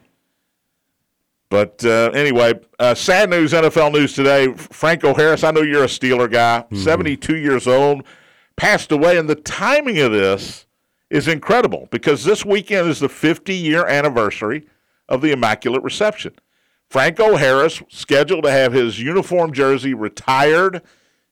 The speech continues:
Speaker 1: in Pittsburgh this weekend. And he passes away, where, what are we, three days? They, they play Saturday night,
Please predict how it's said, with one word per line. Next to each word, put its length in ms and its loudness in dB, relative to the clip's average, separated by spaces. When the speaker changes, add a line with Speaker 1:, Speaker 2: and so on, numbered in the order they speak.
Speaker 1:
in 240 -2
Pittsburgh 680 -2
this 460 -2
weekend. 640 -10
And 80 -14
he 80 -8
passes 480 -4
away, 600 2
where, 280 0
what 120 2
are 100 2
we, 80 -4
three 320 -2
days? 480 0
They, 160 -2
they 160 -2
play 220 -2
Saturday 480 0
night, 340 -4